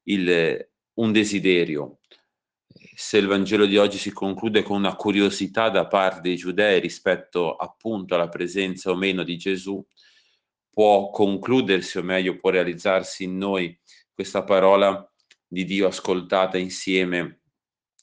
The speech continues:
con, eh, il chiederci se noi desideriamo essere presenti ancora una volta a questa settimana, una settimana che è santa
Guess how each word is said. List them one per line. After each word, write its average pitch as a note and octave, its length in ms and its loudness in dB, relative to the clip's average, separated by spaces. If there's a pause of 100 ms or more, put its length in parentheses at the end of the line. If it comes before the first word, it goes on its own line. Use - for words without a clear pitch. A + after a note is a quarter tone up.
(640)
con, F#2+ 300 0
eh, F2+ 260 2
il F#2+ 240 -2
chiederci F#2 880 0
se - 240 -4
noi G2 300 0
desideriamo F#2 920 0
essere E2+ 440 -4
presenti E2+ 640 -4
ancora E2 320 -6
una E2+ 120 -2
volta E2 760 0 (160)
a - 180 -10
questa E2+ 280 -6
settimana, D#2+ 640 -6
una D#2 100 -10
settimana E2+ 540 -4
che F2 160 0
è E2+ 40 2
santa G#2+ 760 -2